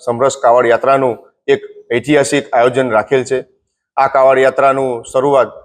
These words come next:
ડભોયાવાડ સ્થિત પ્રગટેશ્વર મહાદેવ મંદિરથી શરૂ થશે અને મહમ્મદપુરા,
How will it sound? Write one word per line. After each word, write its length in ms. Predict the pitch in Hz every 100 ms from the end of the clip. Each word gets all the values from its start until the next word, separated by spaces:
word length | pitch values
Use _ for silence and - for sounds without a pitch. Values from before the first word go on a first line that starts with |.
| _ _ _
ડભોયાવાડ 840 | 123 127 143 139 131 135 131 -
સ્થિત 340 | - - 151 127 _ -
પ્રગટેશ્વર 400 | 127 147 - 135
મહાદેવ 360 | 131 135 139
મંદિરથી 520 | 127 120 131 120 135
શરૂ 260 | 120 - 120
થશે 300 | 131 127 139 135 _ _ _ _ -
અને 180 | 131 123
મહમ્મદપુરા, 720 | 117 135 135 135 135 117